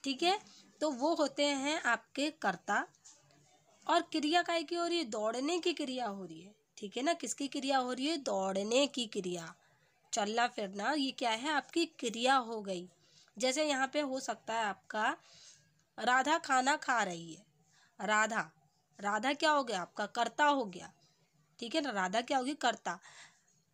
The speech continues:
क्या कर रही है? दौड़ रही है। काहे का काम? सॉरी, खाना खा रही है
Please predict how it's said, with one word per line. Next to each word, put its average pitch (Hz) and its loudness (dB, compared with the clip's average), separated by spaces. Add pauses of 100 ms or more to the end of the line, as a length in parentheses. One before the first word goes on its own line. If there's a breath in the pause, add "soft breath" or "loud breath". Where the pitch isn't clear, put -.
(640)
क्या 277 4
कर 294 0
रही 294 0
है? 320 2
दौड़ 247 2
रही 240 -2
है। 185 -6 (120)
काहे 240 0
का 320 2 (240)
काम? 226 0
सॉरी, 233 -2
खाना 277 2
खा 269 0
रही 190 -2
है 165 -14